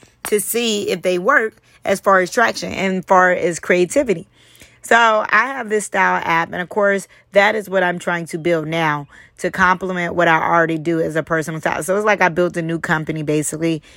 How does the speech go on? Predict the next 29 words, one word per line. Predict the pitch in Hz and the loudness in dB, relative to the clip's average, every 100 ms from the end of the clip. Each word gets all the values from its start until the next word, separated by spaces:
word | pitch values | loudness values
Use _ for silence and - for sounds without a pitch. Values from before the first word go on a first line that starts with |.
| _ - | _ 0
after | 180 180 175 | 2 2 -4
my | 165 156 | -2 0
first | - 165 - | 2 0 -2
company. | 156 156 156 - _ _ _ _ _ _ _ - - | -6 -6 -12 -16 _ _ _ _ _ _ _ -20 -18
So | - 220 214 202 | -2 2 4 4
I | - 220 240 | 4 2 0
can't | 240 233 180 | -4 -4 -4
do | 160 208 202 | -4 -2 2
the | 185 | 2
exact | 165 160 175 175 - | 2 2 2 2 -4
same | 165 165 151 | -8 -6 -6
things | 170 165 147 | -4 -4 -6
that | 160 | -4
I | 156 | -4
did | 151 160 156 | -2 -4 -4
to | 160 | -6
grow | 165 160 160 | -2 -2 -2
my | 170 202 208 | 0 2 0
business, | 165 151 160 156 - - - - - | -2 -4 -6 -10 -12 -20 -20 -12 -6
especially | 185 208 202 190 | -2 0 -2 0
if | |
I | 180 | -2
wanna | 170 170 160 | 0 -2 -2
grow | 165 160 | -2 0
this | 156 170 - | 2 0 0
one | 160 160 - - | -4 -4 -8 0
faster | 175 175 175 170 165 | 2 4 2 -2 -2
and | 165 156 | -2 -2
quicker, | 196 185 170 170 | -2 0 -2 -2